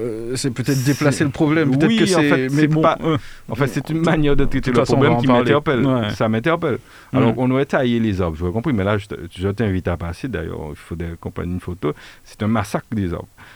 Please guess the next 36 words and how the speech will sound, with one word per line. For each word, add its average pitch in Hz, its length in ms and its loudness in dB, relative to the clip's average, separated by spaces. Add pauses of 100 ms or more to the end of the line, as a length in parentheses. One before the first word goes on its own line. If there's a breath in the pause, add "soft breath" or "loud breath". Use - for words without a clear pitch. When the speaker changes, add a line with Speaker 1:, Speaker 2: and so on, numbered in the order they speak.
(200 loud breath)
Speaker 2:
Euh, 80 140 -10
bon, 87 140 -10
au 95 160 -8
moment 120 580 2
où 107 160 2
on 101 80 0
parle 95 200 0
d'écologie 90 680 -2
et 82 40 -4
tout, 123 160 -8
on 120 40 -2
ne 107 80 -4
peut 101 100 -8
pas 101 140 -4
se 98 100 -6
permettre 98 380 -2
de 92 80 0
Speaker 1:
Mm. 95 160 4
Speaker 2:
massacrer 107 680 -2
des 92 280 -4
arbres 98 320 -2
comme 82 220 -8
ça. - 100 -14 (640 loud breath)
Donc, 143 280 2
nous 131 220 0
disons 156 220 0
que 127 100 -2
ce 120 100 -4
n'est 117 180 0
pas 120 140 0
la 117 120 2
réponse 104 340 -2
à - 20 2
apporter. 92 420 -2 (880)
Et 98 100 -4
que, 95 380 0